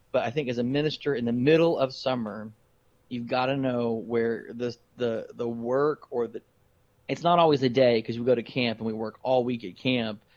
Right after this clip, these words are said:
but then we come home and we take no time off. We need to know where the work stops and ends, because where the work ends is where the rest begins. And it's really difficult in a work from anywhere twenty twenty-one culture,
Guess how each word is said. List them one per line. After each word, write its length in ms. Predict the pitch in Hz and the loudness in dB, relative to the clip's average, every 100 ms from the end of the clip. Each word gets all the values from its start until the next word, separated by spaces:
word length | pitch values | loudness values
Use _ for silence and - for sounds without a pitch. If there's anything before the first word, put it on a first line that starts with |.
| _ _ _ _ | _ _ _ _
but 80 | 151 | 2
then 100 | 143 | 4
we 100 | 135 | 4
come 180 | 143 131 | 0 0
home 220 | 135 127 | 0 0
and 80 | 120 | -2
we 80 | 120 | -2
take 220 | 120 101 | -4 -4
no 100 | 110 | -6
time 260 | - 110 | -4 -2
off. 140 | 113 110 | -2 0
We 100 | 143 | 0
need 80 | 151 | 2
to 60 | |
know 160 | 139 127 | 0 0
where 340 | 127 143 156 | 2 4 4
the 140 | 147 127 | 4 0
work 340 | 123 135 120 | 0 -2 -4
stops 540 | - 135 123 131 - - | -6 -2 0 -2 -6 -8
and 240 | 120 110 - | -6 -6 -2
ends, 680 | 208 175 117 113 127 - - _ _ | 2 2 0 -4 -8 -12 -18 _ _
because 240 | 143 139 127 | -4 -2 0
where 200 | 131 127 | 0 0
the 140 | 123 | 0
work 400 | 120 127 120 - _ - | 0 0 -2 -6 _ 0
ends 560 | 220 214 131 123 127 | 4 6 4 0 -4
is 120 | 127 120 | -6 -4
where 180 | 123 | -2
the 120 | 117 117 | 0 0
rest 420 | 135 131 - 117 | 2 0 -2 -8
begins. 800 | 113 123 208 165 113 113 131 - | -8 0 2 2 0 -4 -8 -4
And 120 | 123 | -2
it's 140 | 117 | -2
really 480 | 131 151 202 220 160 | -4 -2 2 4 4
difficult 640 | 127 127 - - 127 123 120 | 2 -4 -6 -2 0 0 -2
in 140 | 123 | -6
a 100 | 113 | -6
work 360 | 110 135 143 135 | -4 -2 -2 -6
from 340 | - 131 120 - | -4 -2 -2 -4
anywhere 760 | 139 135 131 127 120 120 120 117 | -4 -2 -2 -2 -2 0 0 -2
twenty 400 | - 131 127 123 | -4 -2 -2 -4
twenty-one 600 | - 123 117 120 113 113 | -2 -2 0 -2 -4 -4
culture, 640 | - 160 - 131 113 107 | -2 -2 -2 -6 -6 -6